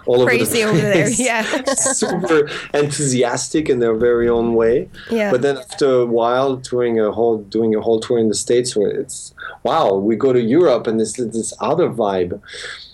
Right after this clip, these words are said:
Speaker 1: And, um, we played India, and it was, like, the craziest experience ever.
Speaker 2: <laughs>
Speaker 1: Uh, so, you know, it's a little bit of this, a little bit of that.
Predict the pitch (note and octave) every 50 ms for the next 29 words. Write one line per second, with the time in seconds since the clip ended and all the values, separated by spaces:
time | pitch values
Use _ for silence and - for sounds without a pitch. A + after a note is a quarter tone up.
0 | _ _ _ - - - A2 G#2+ G#2+ G#2+ A2 G#2+ A2+ A2+ A2 A2 G#2+ G2+ G2 G2+
1 | G2+ G2+ G#2 G#2+ G#2+ G#2+ G#2 G#2 G#2+ G#2+ G#2+ - - _ _ _ _ _ _ _
2 | _ _ _ _ _ - - B2+ B2+ B2+ B2+ C3 C#3 B2+ B2 B2+ B2+ C3 C#3 D#3
3 | F3 E3+ C3+ B2 A2+ G#2+ G#2+ G#2 G#2+ G#2+ A2 A2 A2+ A2+ A2 A2+ - A2 G#2 -
4 | - - A2+ - - - B2+ B2+ B2+ B2 A#2 G#2+ - - - - - - - A#2
5 | A2+ A2+ A2 G2 G2 - G#2+ G2+ G2+ A2+ A#2 C3 D3+ D#3+ D3 - - - - -
6 | - - - - - - - G2+ G#2 - G2+ G2+ - G2+ G2+ G2+ G2 - G2 G2
7 | G2 A2 - - F#3 F#3 G3 F#3+ E3 G3+ B3 D4 C4+ F3+ E3 E3 E3+ F3 F3 E3+
8 | F3 G#3 G#3 A3 B3 B3+ A#3 G3+ A3 G#3+ G#3 G3+ F#3 F3+ D#3+ D#3 D#3 D3+ D3+ D3
9 | C#3+ - D#3 D#3+ E3+ E3+ E3 D#3+ E3+ D#3+ D#3+ D3 C#3+ C#3 C3+ B2+ B2 B2+ C3 B2+
10 | B2+ - - -